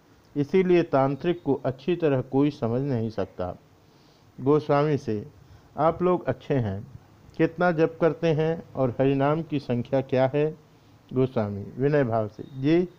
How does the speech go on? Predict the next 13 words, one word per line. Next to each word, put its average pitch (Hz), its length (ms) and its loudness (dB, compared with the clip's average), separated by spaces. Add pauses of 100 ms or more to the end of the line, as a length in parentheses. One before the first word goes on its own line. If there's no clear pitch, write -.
(360)
मैं 175 160 2
क्या 160 240 4
करता 151 380 0
हूँ, 147 340 -2 (420)
मैं 165 340 2 (180)
अत्यंत 180 500 -2
अधम 131 460 -2 (160)
नीच 135 360 -2
हूँ।" 90 140 -8 (720)
श्री 147 120 2
रामकृष्ण 110 600 -2
हास्य, 113 400 -4 (460)
"दीनता, 180 680 2